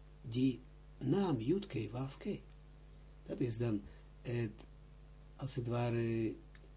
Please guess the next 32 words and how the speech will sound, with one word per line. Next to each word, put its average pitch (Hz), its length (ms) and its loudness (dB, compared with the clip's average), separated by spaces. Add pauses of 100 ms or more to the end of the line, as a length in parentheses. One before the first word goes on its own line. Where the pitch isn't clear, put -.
(680)
het - 220 -8
netwerk 127 1040 4 (560)
van 127 500 4
alle, 175 400 4
alle, 165 340 6 (120)
van 120 200 2
het 127 160 2
leven. 160 500 8 (1400)
Goed - 200 0
opletten - 380 -2
wat - 100 -8
ik - 100 -12
zeg. - 160 -14 (460)
De 127 140 2
D - 60 -6
N 175 300 12
A 202 300 8 (1200)
van, 123 580 8 (440)
de 123 200 6
ware 151 480 10
D 110 60 -4
N 143 280 12
A 185 180 8
van 139 180 6
het 135 160 8
leven, 131 400 8
dus 120 220 -2
niet 165 300 6 (260)
de 131 180 12
D 117 60 6
N 139 300 12
A 165 340 8